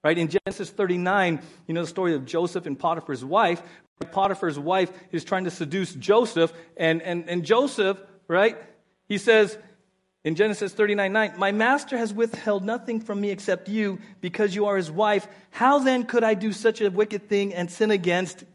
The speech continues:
God?" You see, Joseph is, like, not trying to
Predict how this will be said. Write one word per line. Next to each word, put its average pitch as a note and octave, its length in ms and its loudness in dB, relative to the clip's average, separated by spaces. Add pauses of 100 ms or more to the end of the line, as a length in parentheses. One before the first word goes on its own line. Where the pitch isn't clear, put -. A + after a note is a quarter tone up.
(120)
God?" A#3+ 640 4 (880)
You A3 80 -2
see, C4+ 160 4
Joseph D4+ 400 4
is, C4+ 160 2
like, B3 320 6 (840)
not C4 220 0
trying C#4+ 200 2
to E3+ 220 2